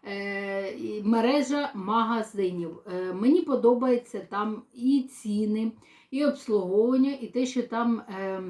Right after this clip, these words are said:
ну, дуже швидко м-, можна затаритись і, е, за вигідними цінами.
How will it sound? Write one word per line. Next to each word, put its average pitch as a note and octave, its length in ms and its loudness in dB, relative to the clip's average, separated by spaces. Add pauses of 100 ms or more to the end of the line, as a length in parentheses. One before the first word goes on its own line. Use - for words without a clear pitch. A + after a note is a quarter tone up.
(140)
ну, A3 240 0
дуже A3 320 -2
швидко A#3+ 400 -4
м-, G3 280 -6
можна G#3+ 520 0
затаритись A#3+ 800 -2 (560)
і, A#3 240 0
е, G3 120 4 (560)
за G#3+ 100 2
вигідними G#3+ 640 4
цінами. E3 560 -8